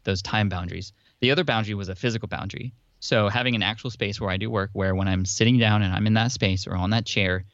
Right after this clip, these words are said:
I'm in work mode. But when I'm out off that chair and out or out of the office, I'm not in work mode. And that allows me to sort of solidify and reinforce that time boundary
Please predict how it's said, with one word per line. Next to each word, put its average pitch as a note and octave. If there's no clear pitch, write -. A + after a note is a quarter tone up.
I'm G2+
in G2
work F#2
mode. F2
But G#2
when G#2
I'm F#2+
out F#2+
off G#2
that G#2
chair G#2
and F#2+
out F2+
or F#2+
out G#2
of F#2+
the F#2
office, G#2
I'm F#2+
not G2
in F#2
work F2
mode. C2+
And F2+
that F#2+
allows G2
me F#2+
to F#2+
sort G2
of F2
solidify G2
and F#2
reinforce G#2+
that D#2+
time F#2+
boundary E2+